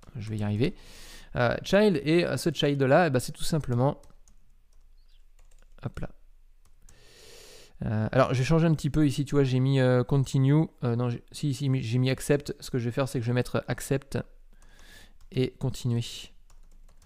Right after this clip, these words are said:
Euh, parce que, euh, concrètement, ça permet de dire, bah, voilà, si t'acceptes, tu peux continuer après, et puis, euh, autrement, non, bah, tu restes là, quoi, tu bouges pas.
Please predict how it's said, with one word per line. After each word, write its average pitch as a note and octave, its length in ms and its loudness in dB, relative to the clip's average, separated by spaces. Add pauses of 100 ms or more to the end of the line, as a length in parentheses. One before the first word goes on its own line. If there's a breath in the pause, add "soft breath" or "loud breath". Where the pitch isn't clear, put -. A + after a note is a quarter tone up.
(560 loud breath)
Euh, A2 180 -2
parce - 220 -6
que, C3+ 100 0
euh, A#2 680 6
concrètement, B2 400 -4
ça - 160 -4
permet A#2 240 2
de A#2+ 100 0
dire, A#2+ 140 0
bah, - 180 -4
voilà, A#2+ 260 -2
si - 120 -10
t'acceptes, C3 420 0
tu A2+ 140 -10
peux C3+ 180 0
continuer A#2+ 380 -2
après, A#2 480 0
et G#2 40 -2
puis, - 200 -8
euh, G#2+ 280 -2
autrement, G#2+ 320 -2
non, A2 140 -2
bah, G#2+ 100 -6
tu G#2 120 -8
restes - 180 -8
là, - 140 -6
quoi, - 120 -14
tu - 120 -14
bouges D#3+ 180 -14
pas. - 140 -10